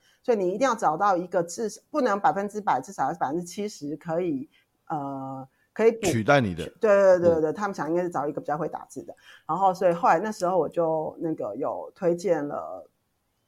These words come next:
Speaker 1: 推荐了一个我的同学来接我的工作，哈。那其实跟我同期进公司的当时的助理啦，其实不是小妹，我们当时都是那个助理 A。当时的助理 A 们其实除了我之外还有好几个，哈。所以我们其实是在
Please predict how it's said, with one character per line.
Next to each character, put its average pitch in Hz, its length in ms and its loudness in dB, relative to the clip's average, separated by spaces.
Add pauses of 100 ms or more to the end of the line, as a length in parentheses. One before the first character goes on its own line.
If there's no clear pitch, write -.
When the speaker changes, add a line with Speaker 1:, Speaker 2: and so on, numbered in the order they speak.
(300)
Speaker 1:
推 196 100 -4
荐 196 140 0
了 170 80 2
一 - 20 2
个 165 100 0
我 135 100 -2
的 147 100 -8
同 147 220 -10
学 139 340 -6
来 143 200 -4
接 156 500 0
我 143 160 -6
的 131 80 -12
工 143 200 -6
作， - 300 -8
哈。 - 200 -10 (280)
那 277 140 4
其 269 140 0
实 226 60 0
跟 269 140 6
我 220 120 6
同 170 320 -4
期 156 180 -4
进 170 220 -4
公 175 240 2
司 170 520 0 (280)
的 151 260 2
当 202 240 0
时 143 240 -8
的 147 640 -4
助 190 220 0
理 135 160 -4
啦， 139 180 -6
其 - 100 -4
实 156 60 -2
不 151 100 -4
是 170 120 -4
小 170 180 -8
妹， 156 80 -4
我 156 60 -2
们 151 80 -2
当 170 120 0
时 160 60 -2
都 147 160 -4
是 151 240 -6
那 151 100 -4
个 139 120 -6
助 143 160 -6
理 - 100 -10
A。 113 240 -8 (240)
当 254 140 2
时 262 80 2
的 202 60 2
助 226 120 0
理 175 140 2
A 175 200 4
们 175 180 -2
其 - 120 -6
实 156 80 -2
除 165 140 -4
了 170 80 4
我 160 100 0
之 - 100 -12
外 151 120 2
还 151 120 -6
有 - 60 -10
好 - 160 -12
几 - 240 -16
个， - 100 -6 (220)
哈。 - 160 -8 (160)
所 254 120 6
以 240 40 8
我 190 100 8
们 165 200 4
其 170 180 -2
实 170 100 0
是 190 120 -6
在 185 280 0